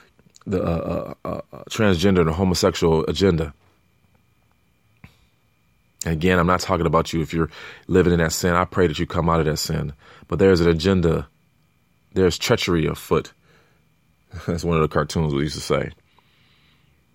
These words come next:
<sighs> I hope that people, that a lot of people are just as frustrated with me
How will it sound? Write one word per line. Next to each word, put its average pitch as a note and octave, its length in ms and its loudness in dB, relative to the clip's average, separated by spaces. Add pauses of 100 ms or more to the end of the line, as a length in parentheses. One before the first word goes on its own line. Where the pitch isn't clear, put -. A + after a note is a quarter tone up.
(3250)
<sighs> - 20 -20
I - 320 0
hope A2 180 4
that F2 180 4
people, F2+ 320 2
that D#2 100 0
a E2 80 2
lot F2 160 6
of E2+ 60 0
people E2 220 -2
are D#2 140 0
just E2 220 -4
as E2 140 -4
frustrated D#2+ 460 -2
with D#2 160 -6
me D#2 280 -6